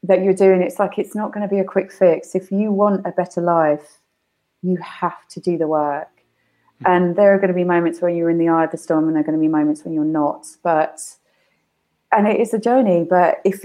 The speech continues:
Speaker 1: if you do the work and you consistently do the work, you're gonna be so much better off for it. And, and what's really interesting for me right now is that you notice when people aren't doing the work.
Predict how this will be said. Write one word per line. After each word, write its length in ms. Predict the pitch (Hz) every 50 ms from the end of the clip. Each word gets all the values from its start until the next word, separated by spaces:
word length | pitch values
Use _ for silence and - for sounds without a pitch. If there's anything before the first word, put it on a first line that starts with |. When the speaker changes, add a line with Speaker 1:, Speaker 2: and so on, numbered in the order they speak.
| - -
Speaker 1:
if 180 | 220 196 208 -
you 140 | 214 214
do 260 | 196 208 - 220 226 220
the 100 | 233 214
work 280 | 208 208 196 196 196 -
and 140 | 196 190
you 80 | 196 190
consistently 680 | 190 190 196 190 - - 196 196 - - 202 - 185 180
do 140 | - 175 175
the 80 | 165 156
work, 600 | 160 156 151 147 147 147 143 - - - - _ _ _ _ _ _ _ _ _ _ _
you're 180 | 185 185 190 190
gonna 220 | 190 220 214 214
be 120 | 214 214 208
so 220 | 214 - 226 220
much 180 | 220 214 208 -
better 300 | 202 190 196 - 185 180
off 160 | 175 - - _
for 300 | 185 180 175 170 165 160
it. 320 | 156 147 147 - - - _ _ _ _ _ _ _ _ _ _ _ _ -
And, 280 | 196 202 202 196 202 -
and 380 | 196 208 214 214 214 208 208 -
what's 320 | 190 190 233 240 233 - -
really 220 | 233 233 214 220
interesting 440 | 214 208 208 208 196 196 196 190 180
for 100 | - 185
me 160 | 190 190 185
right 240 | 180 180 175 165 -
now 220 | 175 175 170 165 160
is 160 | 160 160 -
that 180 | 175 - -
you 100 | 165 180
notice 380 | 180 180 175 175 - 170 165 -
when 140 | - 170 165
people 360 | - 170 - - 160 151 - -
aren't 320 | 156 151 151 151 - _
doing 280 | - 160 - 85 82 80
the 80 | 80 82
work. 560 | 80 80 80 78 78 73 - _ _ -